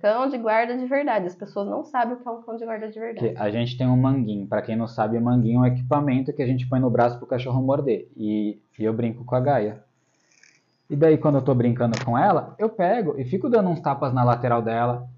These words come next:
Speaker 2: Eu fico
Speaker 1: Não, leve,
Speaker 2: Não, é
Speaker 1: sabe?
Speaker 2: leve, é leve. O
Speaker 1: <laughs>
Speaker 2: tapa
Speaker 1: Você
Speaker 2: é
Speaker 1: fala,
Speaker 2: leve.
Speaker 1: a pessoa, tá.
Speaker 2: Não.
Speaker 1: Não, uns tapinhas assim, ó.
Speaker 2: Um, uns
Speaker 1: Pra ela acostumar com
Speaker 2: É.
Speaker 1: Dá até uma
Speaker 2: Ou,
Speaker 1: empolgada nela.
Speaker 2: ou fico encostando com o meu pé no,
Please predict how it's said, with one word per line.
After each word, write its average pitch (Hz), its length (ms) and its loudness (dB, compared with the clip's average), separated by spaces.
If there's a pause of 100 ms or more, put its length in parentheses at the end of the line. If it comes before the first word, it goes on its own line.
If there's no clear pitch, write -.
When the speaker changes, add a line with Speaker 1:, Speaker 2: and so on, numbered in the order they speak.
(180)
Speaker 2:
Eu 127 120 -4
fico 180 280 0
Speaker 1:
Não, 175 80 0
leve, 247 440 0
Speaker 2:
Não, 226 100 0
é - 40 0
Speaker 1:
sabe? 254 140 4
Speaker 2:
leve, 196 440 6
é 190 60 4
leve. 165 640 2
O - 80 -4
Speaker 1:
<laughs> - 0 -
Speaker 2:
tapa 247 180 6
Speaker 1:
Você 240 60 8
Speaker 2:
é 208 80 6
Speaker 1:
fala, 254 220 8
Speaker 2:
leve. 262 100 4
Speaker 1:
a 269 40 2
pessoa, 277 260 4 (180)
tá. - 400 0
Speaker 2:
Não. 185 320 8 (440)
Speaker 1:
Não, - 80 -10 (180)
uns 233 100 0
tapinhas 302 460 8
assim, 302 200 6
ó. 208 200 8
Speaker 2:
Um, 156 240 -2
uns - 180 -2
Speaker 1:
Pra 233 160 4
ela 262 120 8
acostumar 269 600 2
com - 80 0
Speaker 2:
É. 139 400 2
Speaker 1:
Dá 226 120 6
até 233 180 4
uma 294 100 10
Speaker 2:
Ou, 370 100 10
Speaker 1:
empolgada 240 540 4
nela. 196 220 4
Speaker 2:
ou - 60 6
fico 160 260 4
encostando 147 580 2
com 143 80 -2
o 143 60 4
meu 131 240 2
pé 131 240 2
no, 120 300 2